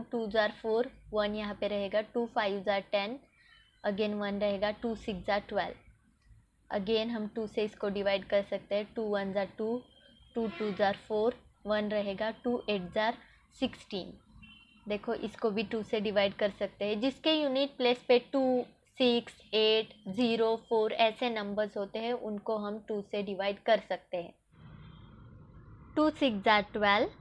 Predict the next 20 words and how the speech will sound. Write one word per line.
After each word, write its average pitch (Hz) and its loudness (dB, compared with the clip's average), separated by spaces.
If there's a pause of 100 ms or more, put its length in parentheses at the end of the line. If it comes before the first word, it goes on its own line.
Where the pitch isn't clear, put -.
(340)
and 214 -4 (140)
two 294 4 (180)
फ़ोर 202 0
जार 208 2 (140)
eight। 190 -2 (1040)
Again 233 2
हम 254 -2
टू 247 0
से 240 0
divide 214 2
कर 220 -2
सकते 214 -8
हैं। 240 -8 (580)
टू 277 2
थ्री 240 0
जार 196 2 (100)
सिक्स, 269 -2 (400)
टू 247 0
टू 220 -4
जार 220 2